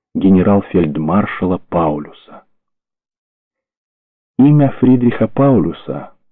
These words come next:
неразрывно связано со Сталинградской битвой. На него гитлеровское руководство возлагало большие надежды. Он был призван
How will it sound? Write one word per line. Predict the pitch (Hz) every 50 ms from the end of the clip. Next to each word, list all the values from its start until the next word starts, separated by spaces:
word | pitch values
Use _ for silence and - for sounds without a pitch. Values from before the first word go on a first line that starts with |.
| _ _ _ _ _ _ _ _ _ _ _
неразрывно | 85 82 82 82 80 78 92 117 143 143 139 123 -
связано | - 95 104 113 110 110 104 101 98
со | - 82
Сталинградской | - - 82 80 80 80 78 80 82 - - - - 90 82
битвой. | 80 - 76 - - - - - - _ _ _ _ _ _ _ _ _ _ _ _ _ _ _ _ _ _ _ _ _ _ _ _ _ _ _ _ _ _ _ _ _ -
На | 92 101
него | 110 113 113 113 131 147 147 113
гитлеровское | 107 113 - - 117 110 107 - - - 107 101
руководство | 101 95 - 95 87 92 104 113 - - - 95
возлагало | 92 90 87 85 92 92 87 98 101 107 101 98 98 98 101 -
большие | - 87 80 - - 113 113 110
надежды. | 107 104 90 87 85 78 76 76 - - - _ _ _ _ _ _ _ _ _ _ _ _ _ _ _
Он | - 95 87
был | 80 92 85
призван | - - 95 90 87 90 90 87 85